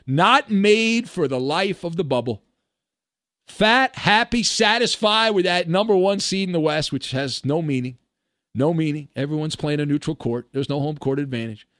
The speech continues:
No sense of urgency. The real beneficiary of this, Kawhi Leonard, the people's team, the Clippers,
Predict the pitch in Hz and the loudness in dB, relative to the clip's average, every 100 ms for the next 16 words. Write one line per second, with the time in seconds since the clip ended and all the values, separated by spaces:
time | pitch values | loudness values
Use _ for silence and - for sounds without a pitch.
0 | _ _ _ 123 190 - 202 185 135 131 | _ _ _ 2 4 4 2 2 0 2
1 | 208 208 202 - 208 170 _ _ _ _ | 2 2 0 -2 -6 -10 _ _ _ _
2 | _ _ _ _ _ _ _ - 175 185 | _ _ _ _ _ _ _ 2 4 6
3 | 320 311 160 226 170 196 180 - 143 120 | 4 4 4 4 4 4 2 2 -2 -2
4 | 107 90 87 78 - - _ _ _ _ | -6 -8 -12 -14 -16 -20 _ _ _ _
5 | _ _ _ _ _ _ _ _ _ _ | _ _ _ _ _ _ _ _ _ _
6 | - 120 110 139 165 131 80 57 - _ | -8 -4 0 2 2 2 -2 -10 -20 _
7 | _ - - - 196 - 117 - 95 64 | _ -10 -10 -2 -2 -2 -8 -8 -10 -10
8 | 55 _ _ _ _ 113 - - 233 214 | -18 _ _ _ _ -8 -6 4 4 4
9 | 87 65 - - | -2 -10 -8 -10